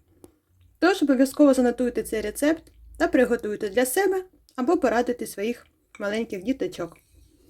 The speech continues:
А я, як завжди, друзі, дякую вам за вашу активність на каналі.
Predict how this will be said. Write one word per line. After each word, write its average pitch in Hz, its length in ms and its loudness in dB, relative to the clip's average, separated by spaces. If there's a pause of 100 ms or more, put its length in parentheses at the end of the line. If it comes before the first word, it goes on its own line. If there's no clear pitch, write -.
(1300)
А 208 120 -6
я, 302 140 6
як 330 180 8
завжди, 247 380 0
друзі, 208 420 -8
дякую 302 300 2
вам 220 200 0
за 208 120 -6
вашу 254 300 -2
активність 269 480 4
на 202 80 -8
каналі. 240 520 -6